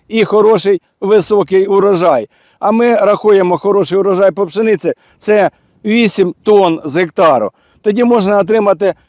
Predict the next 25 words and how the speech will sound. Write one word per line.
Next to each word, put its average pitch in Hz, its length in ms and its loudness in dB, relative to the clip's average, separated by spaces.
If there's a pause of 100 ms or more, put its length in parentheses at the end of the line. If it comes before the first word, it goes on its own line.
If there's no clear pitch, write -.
хоч 247 240 -4
і 247 220 -2
невеликий, 240 720 2
але 214 200 0
все 226 220 -2
ж 180 80 -6
таки 196 280 -4 (120)
прибуток. 175 600 -2 (400)
Так 226 220 -2
от, 240 160 2
друзі, 151 360 -2 (320)
маючи 220 420 0
багаторічний 208 760 0
практичний 185 720 -4
досвід 156 400 -2
роботи 175 420 0
з 160 80 -2
озимою 185 500 0
пшеницею, 156 640 -4 (800)
відслідковуючи 185 1000 0 (380)
ситуацію 190 720 -2
на 180 140 0
полях, 190 500 0 (440)
можна 190 380 0
дати 190 460 0